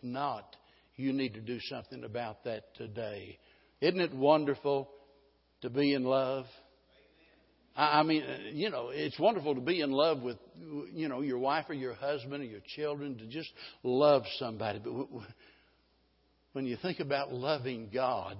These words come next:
that just staggers the imagination that, that we love God. And the only reason we do is because He first loved us.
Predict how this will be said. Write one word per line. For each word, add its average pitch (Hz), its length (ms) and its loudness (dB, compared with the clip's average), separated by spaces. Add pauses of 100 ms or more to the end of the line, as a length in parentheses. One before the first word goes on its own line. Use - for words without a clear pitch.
that 135 260 0
just 123 200 -8 (180)
staggers 131 500 0 (100)
the 117 160 -6
imagination 123 1120 -6 (680)
that, 123 180 -6 (300)
that 113 200 -6
we 147 280 2
love 151 340 6
God. 139 220 2
And 120 120 -8
the - 80 -8
only 180 380 4
reason 180 500 2
we 180 140 0
do 147 380 0 (1160)
is 120 220 -6
because 127 460 4
He - 260 0
first 131 300 0
loved 127 380 2
us. 110 260 0